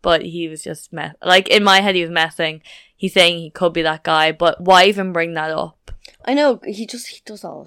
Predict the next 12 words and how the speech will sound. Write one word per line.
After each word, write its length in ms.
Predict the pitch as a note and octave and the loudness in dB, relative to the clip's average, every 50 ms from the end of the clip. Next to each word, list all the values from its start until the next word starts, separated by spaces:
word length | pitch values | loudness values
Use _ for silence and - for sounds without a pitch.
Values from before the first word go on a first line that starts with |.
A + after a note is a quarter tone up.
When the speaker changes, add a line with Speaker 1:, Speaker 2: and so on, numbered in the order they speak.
| _ | _
Speaker 2:
the 60 | - E3 | -20 -20
time. 140 | D#3 D#3 D#3 - - _ _ _ _ _ _ _ _ _ - | -20 -20 -20 -20 -20 _ _ _ _ _ _ _ _ _ 2
But, 60 | B3+ | 4
like, 180 | B3+ B3 A#3+ A#3+ | 4 4 4 2
as 200 | - G#3 G#3 G3+ | -2 -4 0 2
well, 300 | G#3+ G#3+ G#3+ G#3 F#3+ E3 | 2 2 4 2 0 0
he 120 | F#3 F3+ F#3 | -4 -6 -8
was 80 | F3 F3 | -6 -4
like, 180 | F3+ E3+ D#3+ - _ _ _ _ _ _ _ _ _ _ _ _ _ _ _ _ - | -4 -4 -4 -6 _ _ _ _ _ _ _ _ _ _ _ _ _ _ _ _ -16
"Do 100 | - G3 | -10 -8
you 120 | G3 F#3+ F3+ | -8 -6 -4
think 500 | F#3 F3+ F3 E3+ E3 E3 - - - | -2 -2 -2 -2 -4 -8 -10 -14 -20